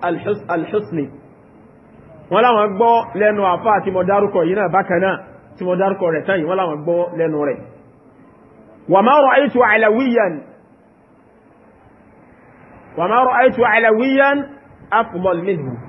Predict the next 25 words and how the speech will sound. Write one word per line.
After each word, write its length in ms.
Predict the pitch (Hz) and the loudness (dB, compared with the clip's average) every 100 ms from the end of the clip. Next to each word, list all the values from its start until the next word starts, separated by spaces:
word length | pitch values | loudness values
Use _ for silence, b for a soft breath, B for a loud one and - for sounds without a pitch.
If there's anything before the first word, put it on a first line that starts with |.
| - - - - - | -20 -20 -20 -20 -20
زهدا 500 | 135 185 240 240 277 285 | -6 0 0 2 2 2
وعبادة." 680 | 247 208 185 190 202 165 143 110 - _ _ _ | 0 -2 -2 -2 0 -2 -6 -14 -20 _ _ _
Wọ́n 180 | 214 277 | -2 0
láwọn 260 | 285 269 233 | 2 2 2
ò 120 | 208 | 0
rí 100 | 233 | 0
aláwí 480 | 233 240 247 247 254 | 0 2 2 2 0
kan 220 | 220 190 - - _ _ _ _ _ _ _ _ _ _ _ _ _ _ | -2 -2 -6 -18 _ _ _ _ _ _ _ _ _ _ _ _ _ _
tó 80 | - | 0
lọ́lá 340 | 254 247 254 254 | 2 2 2 2
ju 160 | 220 202 | 2 2
ẹni 160 | 226 220 | 2 2
táwọn 340 | 220 254 220 226 | 0 0 0 -2
wí 200 | 226 196 | -2 0
lọ, 140 | 190 190 | 0 0
Abul 320 | 226 226 202 | 0 0 -2
Qasim 380 | - 226 220 220 | 0 -2 -2 -6
Abdurrahman 840 | 180 175 185 180 175 185 220 202 156 | -6 -4 -2 -2 -6 -4 -4 -4 -4
bin 120 | 190 | -8
Muhammad 420 | 175 - 220 208 | -6 -6 -2 -2
bin 120 | 175 208 | -2 -4
Ibn 160 | 208 | -2
al-Qasim 480 | 202 - 190 185 175 | -4 -4 -4 -4 -4
al-Husni 460 | 156 - 220 220 220 | -6 -4 -4 -2 -2
yìí. 220 | 185 143 | -2 -4